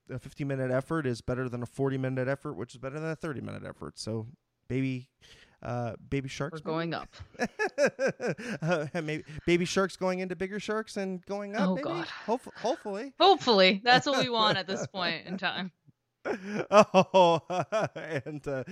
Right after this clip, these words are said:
Speaker 1: Not So Mid-Major says, "Please don't say baby Sharks again." <laughs> And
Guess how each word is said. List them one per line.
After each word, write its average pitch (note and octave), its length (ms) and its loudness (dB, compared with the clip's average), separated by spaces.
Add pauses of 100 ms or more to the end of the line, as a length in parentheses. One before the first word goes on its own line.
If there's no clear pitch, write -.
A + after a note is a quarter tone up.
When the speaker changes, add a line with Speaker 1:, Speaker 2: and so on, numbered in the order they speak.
(180)
Speaker 1:
Not E3+ 220 2
So F3+ 180 0
Mid-Major D3+ 880 -6
says, - 340 -8
"Please - 320 -14
don't C3 240 -10
say - 220 -14
baby C3 340 -12
Sharks - 560 -12
again." C#3 720 -8
<laughs> - 220 -8 (180)
And D#3 140 -12